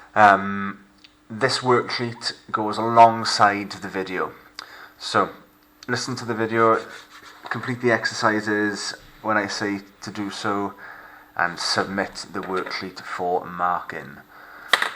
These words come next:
Right. Your first task then, on the sheet, is to have a look at these words for animals. Here they are.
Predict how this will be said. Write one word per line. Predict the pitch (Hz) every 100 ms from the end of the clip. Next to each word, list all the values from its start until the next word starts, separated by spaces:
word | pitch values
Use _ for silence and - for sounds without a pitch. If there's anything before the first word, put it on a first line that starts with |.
| - - - - - - - - - - - - -
Right. | - 90 78 - - - - - -
Your | 117
first | - 170 147 -
task | 131 123 - -
then, | 139 170 - - -
on | 113
the | 107
sheet, | - 170 - - - - - - - -
is | 110 196 - 202 101 196 - - - - - -
to | - - 107 101 101
have | 127 139
a |
look | 131 123
at | 123
these | 117 104 104 101 - - - - -
words | 101 95 85 110 143 - - - - -
for | - 95 90 85 85 82 76
animals. | 78 82 101 170 - - - - _ _ _ _ _ -
Here | 92
they | 87
are. | 87 151